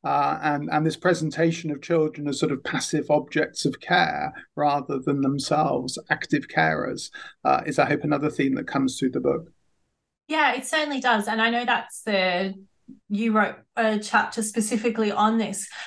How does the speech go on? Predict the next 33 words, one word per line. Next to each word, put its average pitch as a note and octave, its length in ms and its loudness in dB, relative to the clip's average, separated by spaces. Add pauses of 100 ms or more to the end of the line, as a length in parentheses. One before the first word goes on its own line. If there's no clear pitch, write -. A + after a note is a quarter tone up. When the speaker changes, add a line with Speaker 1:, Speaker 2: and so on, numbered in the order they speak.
(120)
Speaker 2:
I A#3+ 80 4
want C4 160 4
to D4 60 2
talk D4+ 320 -2
about C4 220 0
that, G#3 200 0
but A3+ 120 -4
just C#4 200 0
sort D4+ 120 2
of C#4+ 120 0
going A#3 260 2
back G3+ 320 0
to A3+ 200 2
a G#3+ 40 2
point G#3+ 540 -2
you A3 160 0
mentioned G#3 360 0
just A3+ 180 -4
a A3+ 60 -2
moment A3 300 2
ago, G#3 260 0
Jonathan, G3+ 580 0 (380)
um, A3+ 440 0
the G#3 140 0
first E4 320 0
section C4 560 -2
is B3+ 220 2
about G#3+ 380 0 (100)
care A#3 340 0
relations G#3 640 2 (140)
in G#3+ 400 0
policy A3 420 0
context. - 920 0